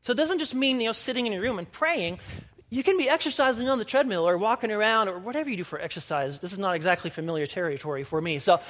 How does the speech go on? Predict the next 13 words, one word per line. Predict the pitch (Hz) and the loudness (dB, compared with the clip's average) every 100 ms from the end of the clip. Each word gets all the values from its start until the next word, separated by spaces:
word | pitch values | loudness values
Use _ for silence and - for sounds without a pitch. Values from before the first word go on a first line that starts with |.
| - - | -8 6
um, | 233 226 220 - - - - - - | 8 8 4 -4 -20 -18 -18 -16 2
and, | 254 262 269 262 | 6 8 8 4
um, | - 254 240 220 - _ _ _ - | 6 8 8 4 -12 _ _ _ 2
a-, | 285 - | 2 4
as | 311 | 2
you're | 320 | 4
listening | 285 320 339 294 | 4 4 4 4
to | 311 | 4
a | 262 | 2
song | - 311 302 311 | 6 8 8 6
about | 254 269 202 | 4 2 4
God's | 277 285 208 | 4 4 2
love | 226 285 359 208 147 - | 6 8 8 2 -6 -16